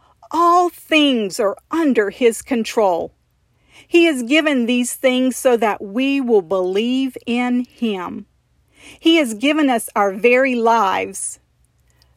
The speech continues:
God has also given us his word so that we can know the truth. In spite of all these things which God does every day, the majority of people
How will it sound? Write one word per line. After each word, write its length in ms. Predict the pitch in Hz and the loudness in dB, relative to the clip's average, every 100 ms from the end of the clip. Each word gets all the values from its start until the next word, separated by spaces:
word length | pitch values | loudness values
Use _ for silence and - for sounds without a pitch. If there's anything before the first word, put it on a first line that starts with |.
| - | 0
God 560 | 240 254 240 190 196 - | 2 4 2 0 -4 -8
has 260 | - 220 - | -4 -4 -2
also 420 | 254 269 262 240 202 | 0 0 0 -2 -2
given 400 | 185 196 196 190 | -2 -2 -2 -6
us 200 | 190 - | -8 -12
his 440 | - 233 226 175 | -4 0 0 -2
word 680 | 180 175 208 196 180 170 - _ - | -8 0 0 0 -2 -6 -14 _ -18
so 140 | - 254 | 0 2
that 200 | 240 226 | 2 0
we 220 | 240 339 | 2 0
can 440 | - - 202 185 | 0 -6 -4 -4
know 420 | 196 254 294 311 330 _ | 0 2 2 0 -6 _
the 120 | 311 | -6
truth. 680 | - - 247 170 147 - - _ _ _ _ _ _ _ _ | -6 0 2 2 -2 -18 -20 _ _ _ _ _ _ _ _
In 140 | - 240 | -4 -2
spite 460 | - - 320 349 | -4 -2 0 2
of 120 | 277 - - | 0 -4 -8
all 260 | 311 330 | -6 -4
these 320 | 339 330 320 - | -2 -2 -4 -6
things 460 | 277 240 220 - | -4 -2 -4 -6
which 260 | 185 - - | -8 -8 -10
God 380 | 240 269 233 185 | -6 -6 -6 -2
does 360 | 233 190 165 - - | 0 0 -4 -10 -6
every 480 | 214 233 277 285 262 | -4 -4 -6 -6 -2
day, 520 | 233 202 180 165 165 _ _ _ _ _ - | 0 2 2 -2 -8 _ _ _ _ _ -8
the 100 | - | 0
majority 800 | 226 226 185 277 302 349 339 320 | 2 2 0 0 0 0 0 -4
of 260 | 285 262 - | -4 -8 -8
people 600 | - 285 - 170 160 - | -6 -6 -4 -4 -2 -6